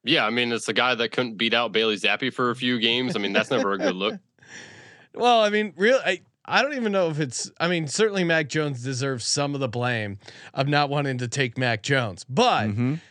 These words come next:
Speaker 2: I mean, you could put a lot of quarterbacks in that Patriots offense, and I would want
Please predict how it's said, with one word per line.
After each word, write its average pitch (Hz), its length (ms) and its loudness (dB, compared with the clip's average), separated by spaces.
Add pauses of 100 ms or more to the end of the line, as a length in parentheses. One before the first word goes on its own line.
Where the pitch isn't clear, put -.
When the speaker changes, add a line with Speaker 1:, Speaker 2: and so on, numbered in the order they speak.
(300)
Speaker 2:
I 190 100 2
mean, 196 200 2
you 240 100 0
could 254 240 -2
put 220 180 4
a 180 60 2
lot 165 300 4
of 147 100 -4
quarterbacks 139 520 0
in 139 120 -4
that 113 160 0
Patriots 123 420 -4
offense, 110 420 -2
and 120 120 0
I 113 40 0
would 113 160 0
want 117 300 -2